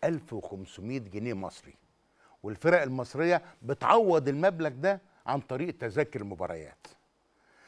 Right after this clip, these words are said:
فتم الاتفاق بين داوود راتب بيه وميسيو شينيارا على تنظيم رحلة لأوروبا للنادي الأهلي بنفس الطريقة. الأهلي ياخد مبلغ مقابل إن الأندية الأجنبية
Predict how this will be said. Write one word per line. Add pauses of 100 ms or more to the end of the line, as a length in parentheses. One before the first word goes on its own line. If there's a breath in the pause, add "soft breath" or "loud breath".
(100)
فتم
الاتفاق (100)
بين
داوود
راتب
بيه (440 soft breath)
وميسيو
شينيارا (440 loud breath)
على
تنظيم
رحلة (200 loud breath)
لأوروبا
للنادي
الأهلي (180 soft breath)
بنفس
الطريقة. (460 soft breath)
الأهلي (440 soft breath)
ياخد
مبلغ (380 soft breath)
مقابل
إن
الأندية
الأجنبية